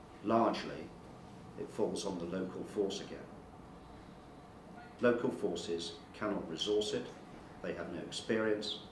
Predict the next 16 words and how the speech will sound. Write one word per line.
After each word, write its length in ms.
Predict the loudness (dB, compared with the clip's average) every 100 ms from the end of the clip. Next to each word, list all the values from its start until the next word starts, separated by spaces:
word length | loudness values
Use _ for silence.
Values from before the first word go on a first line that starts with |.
| -16 -16 -16 -16 -14 -14 -14 -12
and 80 | -8
it 100 | -4
will 120 | 0
not 200 | 0 0 -2
be 140 | -2
a 40 |
P 220 | -2 -2 -2
C 200 | -2 -2
C 320 | -2 -4 -4 -8 -10
priority. 460 | -8 -6 -8 -8 -10 -12 -14 -16 -16 -16 -16 -16 -16 -16 -16 -16 -16 -16 -16 -16 -16 -14 0
Next 280 | 4 4 6
week, 360 | 6 6 6 -2
this 120 | -2
time 300 | 2 2 2
next 240 | 2 0 -2
week, 260 | 0 -2